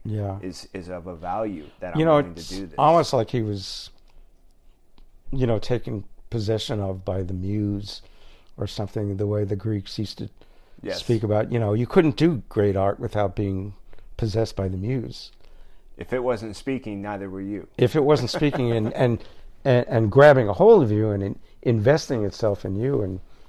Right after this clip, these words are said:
Speaker 1: coming through your body. And, you know, when you're talking about Stephen King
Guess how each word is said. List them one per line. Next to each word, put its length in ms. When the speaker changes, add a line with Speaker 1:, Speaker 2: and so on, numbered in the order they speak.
Speaker 1:
coming 300
through 340
your 180
body. 400
And, 200
you 120
know, 80
when 120
you're 100
talking 280
about 180
Stephen 320
King 460